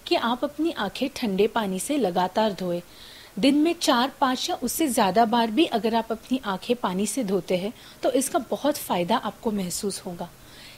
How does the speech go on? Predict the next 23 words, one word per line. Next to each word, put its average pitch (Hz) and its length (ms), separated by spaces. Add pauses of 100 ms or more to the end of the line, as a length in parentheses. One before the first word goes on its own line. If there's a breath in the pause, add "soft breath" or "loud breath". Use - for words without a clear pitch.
(120 loud breath)
इसी 381 220
के 403 140
अलावा 220 400 (100)
आप 302 240
ऐसी 214 260
चीज़ें 240 460
खाएं 185 280 (320 loud breath)
जिससे 370 220
शरीर 233 400
को 311 140
ठंडक 208 420 (100)
पहुंचती 190 380
है, 175 180 (380 loud breath)
जैसे 269 280
खीरा, 202 500 (400 loud breath)
सेब 220 260 (100)
या 294 100
बाकी 233 380
सारे 339 300
फल 233 260
खाने 185 360
से 233 240 (280 loud breath)
हमें 277 200